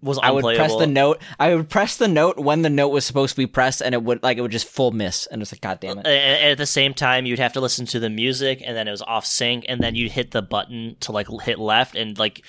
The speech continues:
Speaker 1: the touch tone from your phone would happen at the same time, so it'd be like, "Boo!"
Speaker 2: <laughs>
Speaker 1: It'd be fucking terrible.
Speaker 2: I, I definitely played a bunch of Breakout, obviously, but, like,
Speaker 1: Yeah.
Speaker 2: I, premium Breakout, okay? I'm not doing that default Breakout
Speaker 1: Oh, yeah,
Speaker 2: shit.
Speaker 1: yeah, yeah.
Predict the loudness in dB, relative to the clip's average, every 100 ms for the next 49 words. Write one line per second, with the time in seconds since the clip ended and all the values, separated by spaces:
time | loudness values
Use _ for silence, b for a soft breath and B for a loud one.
0 | B B B B -4 -2 -2 -2 -4 -2
1 | 0 0 -2 -2 -2 -2 0 0 2 2
2 | 2 0 0 -6 -4 -4 -2 -2 -2 -2
3 | -4 -4 -4 -2 4 6 6 6 6 6
4 | 6 2 -2 B B -4 -4 -8 -18 _
5 | -20 _ _ -6 -6 -8 -8 -4 -2 0
6 | 2 4 2 -4 B B 0 4 4 4
7 | 4 2 2 0 2 2 2 0 0 2
8 | 4 4 4 2 0 0 0 0 0 0
9 | 2 2 2 0 -2 -4 -4 -4 -2 -2
10 | 0 2 2 2 0 B B -6 0 4
11 | 4 4 4 4 2 2 2 2 2 2
12 | 2 0 2 2 2 2 2 2 2 0
13 | -2 -2 0 2 0 -4 -12 0 0 4
14 | 4 4 4 2 4 2 0 0 -2 -6